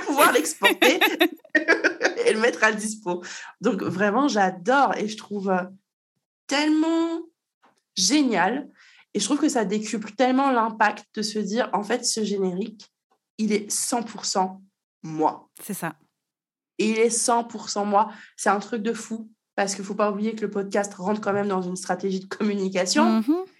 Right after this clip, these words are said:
Speaker 1: dans une stratégie de contenu. Et à un
Speaker 2: Mhm.
Speaker 1: moment donné, si tu fais du contenu, de la communication, euh, sans montrer qui tu es,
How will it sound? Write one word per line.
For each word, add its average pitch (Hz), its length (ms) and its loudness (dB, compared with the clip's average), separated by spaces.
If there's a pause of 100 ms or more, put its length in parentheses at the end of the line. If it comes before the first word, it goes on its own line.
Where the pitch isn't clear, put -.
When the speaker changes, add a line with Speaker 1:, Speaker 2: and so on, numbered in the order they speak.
(180)
Speaker 1:
dans 214 160 4
une 208 160 -2
stratégie 196 520 -2
de 190 60 -10
contenu. 240 560 0 (260)
Et 196 40 2
à 190 80 6
un - 40 4
Speaker 2:
Mhm. 254 120 -2 (160)
Speaker 1:
moment 226 180 0
donné, 233 240 0
si - 80 -6
tu - 100 -14
fais 208 120 -4
du 190 120 -4
contenu, 214 380 -4
de 214 60 -2
la 220 80 0
communication, 202 880 -4 (360)
euh, 180 120 -6
sans 220 280 0
montrer 220 400 -2
qui - 180 -8
tu 208 260 -2
es, 285 200 2